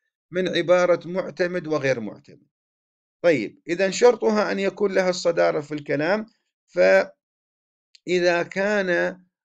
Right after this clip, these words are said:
آه، الفعل معتمد أو إذا كانت معتمدة على ما قبلها، يعني لم يكن لها الصدارة في الكلام، يعني جاء شيء قبلها،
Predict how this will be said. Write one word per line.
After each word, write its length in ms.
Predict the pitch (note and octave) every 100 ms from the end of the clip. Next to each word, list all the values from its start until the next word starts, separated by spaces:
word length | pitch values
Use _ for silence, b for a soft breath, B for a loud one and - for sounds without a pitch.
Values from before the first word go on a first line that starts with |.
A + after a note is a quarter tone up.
| _ B2+
آه، 520 | C#3 C#3+ C#3 C3+ D3+
الفعل 720 | D#3 C#3+ G3 - F3+ F#3 E3+
معتمد 760 | D3+ F3 G#3+ - - E3 D3+ D3
أو 180 | D3+ D#3
إذا 220 | E3 E3
كانت 460 | D#3+ F#3 F#3+ F3+ E3+
معتمدة 640 | E3 - G3 G3+ F#3+ E3+
على 300 | E3+ E3+ E3
ما 180 | D#3+ D3+
قبلها، 760 | D3 D3 C#3 B2 C3+ C3+ C#3+ -
يعني 240 | C3 D3
لم 220 | E3+ G3+
يكن 300 | F#3 F3+ F3
لها 160 | E3 D#3
الصدارة 500 | D3 D3+ D3+ D#3 D3
في 120 | D3
الكلام، 600 | C#3+ D3 C3+ C3+ C#3 D3 b b -
يعني 240 | D3+ E3
جاء 340 | F3+ F#3+ G3 D#3+
شيء 280 | - F3+ D3
قبلها، 760 | E3+ D3+ C#3+ C#3 C#3 E3 -